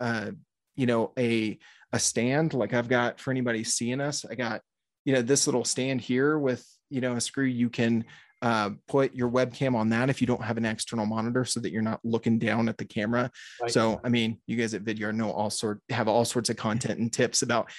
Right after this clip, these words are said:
Speaker 1: making your video a little bit better without a lot, uh, ton of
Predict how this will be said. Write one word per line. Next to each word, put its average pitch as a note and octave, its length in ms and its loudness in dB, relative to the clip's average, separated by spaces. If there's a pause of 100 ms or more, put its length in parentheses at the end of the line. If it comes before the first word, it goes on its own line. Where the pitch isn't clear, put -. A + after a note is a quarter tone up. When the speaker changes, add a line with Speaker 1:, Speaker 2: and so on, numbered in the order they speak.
(220)
Speaker 1:
making E3 320 8
your C#3 100 4
video B2+ 400 4
a - 20 2
little C#3+ 220 4
bit B2+ 240 2
better B2 300 2
without A#2+ 320 -2
a A#2 40 -2
lot, A#2 300 -2 (160)
uh, A#2 300 2
ton C3+ 180 -6
of - 80 -6